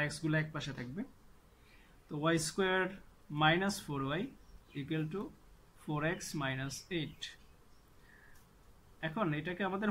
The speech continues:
হোল স্কয়ার ফরম্যাটে বানাতে হবে। তার মানে ওয়াই স্কয়ার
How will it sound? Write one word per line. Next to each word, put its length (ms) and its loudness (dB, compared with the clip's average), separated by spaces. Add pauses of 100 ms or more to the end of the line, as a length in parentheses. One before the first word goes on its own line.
হোল 120 4 (100)
স্কয়ার 260 -2
ফরম্যাটে 400 0
বানাতে 320 -4
হবে। 180 -10 (1080)
তার 180 -8
মানে 180 -4
ওয়াই 160 2 (120)
স্কয়ার 340 0